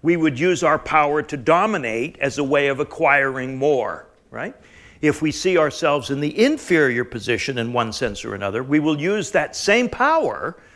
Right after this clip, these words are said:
but we'll use it to manipulate. We'll use it to try and accom-, and always the goal is the same.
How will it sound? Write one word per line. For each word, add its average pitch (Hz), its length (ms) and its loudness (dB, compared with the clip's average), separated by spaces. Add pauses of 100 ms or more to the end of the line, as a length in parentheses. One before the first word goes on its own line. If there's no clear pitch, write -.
(260)
but 160 180 0
we'll 151 160 0
use 135 220 -4
it 139 140 -12
to 131 100 -2
manipulate. 131 640 -4 (720)
We'll 135 180 0
use 143 240 0
it 151 120 -8
to 135 100 -14
try 151 300 0
and 143 180 -2
accom-, 170 400 -4
and 143 180 2
always 165 420 2
the 156 80 2
goal 156 300 2
is 127 120 -6
the 147 60 -8
same. 202 360 -2